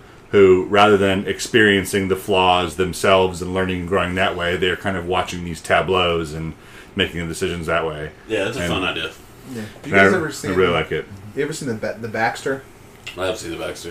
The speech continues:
Speaker 1: It is a rough movie to watch.
Speaker 3: You know the concept of it? There's, like, the couple that should be together, and there's the Baxter,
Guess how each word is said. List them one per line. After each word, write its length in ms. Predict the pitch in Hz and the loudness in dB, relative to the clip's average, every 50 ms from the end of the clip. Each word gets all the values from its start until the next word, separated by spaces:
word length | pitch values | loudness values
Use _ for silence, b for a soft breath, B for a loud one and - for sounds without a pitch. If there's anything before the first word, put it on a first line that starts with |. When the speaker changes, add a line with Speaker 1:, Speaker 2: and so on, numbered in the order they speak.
| 82 - | -8 -4
Speaker 1:
It 100 | 107 95 | -4 -2
is 160 | 92 78 78 | -2 -2 -2
a 100 | 82 80 82 | -2 -2 0
rough 340 | 80 98 - - - - | 2 2 2 2 0 -2
movie 200 | 123 120 110 104 | -2 0 0 2
to 60 | 95 90 | 0 0
watch. 440 | 78 76 - - - - - - - | -2 -2 -4 -6 -8 -8 -8 -8 -4
Speaker 3:
You 60 | 143 | 0
know 100 | 160 165 | 0 0
the 140 | 156 143 135 | 2 0 -2
concept 500 | - - 135 131 131 - 147 - - - | -2 -4 -6 -6 -4 -4 -4 -6 -2 -2
of 140 | 139 127 127 | -2 0 0
it? 160 | 135 127 - - - - - - | -2 -2 -4 -8 -14 -20 -8 -6
There's, 180 | 117 120 113 | -6 -4 -2
like, 160 | 127 117 - | -4 -4 -4
the 80 | - 120 | -8 -10
couple 320 | - - 147 - - 135 | -6 -6 -6 -2 -2 -2
that 100 | 127 120 | -2 -2
should 200 | - - 160 143 | -4 -6 -8 -6
be 120 | 147 143 139 | -6 -6 -6
together, 380 | 135 135 135 131 127 127 123 | -2 0 2 2 4 2 2
and 80 | 123 120 | 0 -2
there's 120 | 117 113 - | -6 -8 -10
the 60 | 110 | -10
Baxter, 600 | 104 110 110 110 107 - - - 92 87 87 | -6 -2 -2 -2 -2 -4 -6 -12 -12 -12 -14